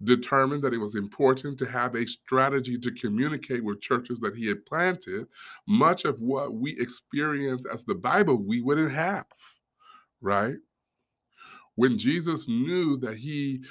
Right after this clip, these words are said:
um, was planning to, uh, build the kingdom of God,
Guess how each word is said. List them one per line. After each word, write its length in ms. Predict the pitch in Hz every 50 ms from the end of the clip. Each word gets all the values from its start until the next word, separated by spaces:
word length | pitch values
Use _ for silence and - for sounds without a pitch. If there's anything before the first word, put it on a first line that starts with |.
| - - _ -
um, 400 | 101 101 98 95 90 87 - - - - - - - _ -
was 280 | - 117 123 139 131 -
planning 680 | _ _ - 156 151 151 156 156 151 143 139 135 131 131 -
to, 320 | 127 117 107 101 101 95 - _ _ _ - _ _ -
uh, 260 | 87 87 87 82 - - - _ 92 90 -
build 500 | 139 147 160 165 165 160 156 156 135 120
the 80 | 123
kingdom 540 | 120 - - 175 170 160 165 165 160 147 131
of 200 | 123 120 110 101
God, 520 | 98 135 139 156 170 151 110 101 107 117